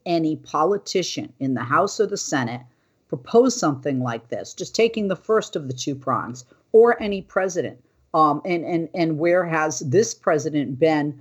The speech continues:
with regard to, uh, the trade and industrial policies? L-, l-, it seems like a no-brainer. Why wouldn't you want to boost U S exports? Why wouldn't you want to eliminate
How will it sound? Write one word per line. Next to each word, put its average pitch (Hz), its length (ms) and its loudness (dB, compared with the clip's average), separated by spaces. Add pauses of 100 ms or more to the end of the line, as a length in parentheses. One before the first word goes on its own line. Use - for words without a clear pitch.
(300)
with 156 280 2
regard 143 540 2
to, 135 380 -4
uh, 131 120 0
the 127 140 -4
trade 131 320 -2
and 143 160 0
industrial 127 580 0
policies? 156 760 0 (380)
L-, 135 240 2
l-, 160 140 8
it 165 160 2
seems 214 320 -4
like 156 220 2
a 160 60 6
no-brainer. 151 680 0 (100)
Why 143 220 4
wouldn't 196 300 2
you 175 80 -6
want 165 220 -2
to 151 60 -2
boost 165 560 -2
U 151 220 4
S - 280 0
exports? - 720 -4 (280)
Why 117 280 0
wouldn't 185 280 2
you 165 80 -8
want 170 220 0
to - 100 -4
eliminate 147 640 2